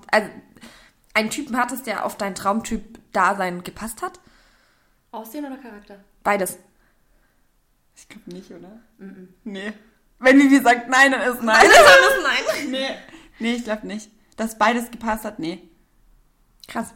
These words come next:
Speaker 1: Ja, sehe ich ein.
Speaker 3: Ja, nee. Keine Ahnung, wirklich, ich bin immer, wenn ich so von was träume,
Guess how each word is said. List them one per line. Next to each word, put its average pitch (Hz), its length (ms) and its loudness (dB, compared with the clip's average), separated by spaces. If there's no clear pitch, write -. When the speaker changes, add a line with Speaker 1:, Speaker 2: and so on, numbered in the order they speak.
Speaker 1:
Ja, 214 180 -8
sehe - 180 -12
ich - 100 -16
ein. 185 200 -8
Speaker 3:
Ja, 214 200 -10
nee. 233 240 -4
Keine 240 240 -6
Ahnung, 226 260 -2
wirklich, 226 200 -8
ich - 60 -14
bin 240 280 -4
immer, 254 300 0
wenn 240 80 2
ich 233 160 0
so 240 120 -4
von 233 240 -4
was - 180 -2
träume, 254 480 0